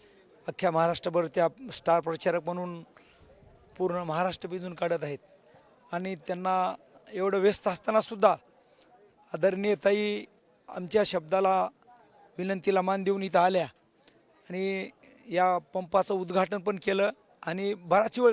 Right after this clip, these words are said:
ताई इथं थांबून चहा पाणी पिऊन आमच्या या छोट्याशा कुटुंबाला त्यांनी एवढा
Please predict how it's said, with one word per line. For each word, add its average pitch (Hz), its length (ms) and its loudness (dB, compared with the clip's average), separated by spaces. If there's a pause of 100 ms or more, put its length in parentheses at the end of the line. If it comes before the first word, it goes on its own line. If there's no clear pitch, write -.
ताई 214 140 2
इथं 202 220 -4
थांबून 196 340 -2 (880)
चहा 185 220 2
पाणी 190 320 -2 (360)
पिऊन 196 280 0 (840)
आमच्या 180 320 2
या 190 360 4 (1200)
छोट्याशा 196 480 2
कुटुंबाला 196 680 0 (1080)
त्यांनी 196 200 -2
एवढा 208 500 4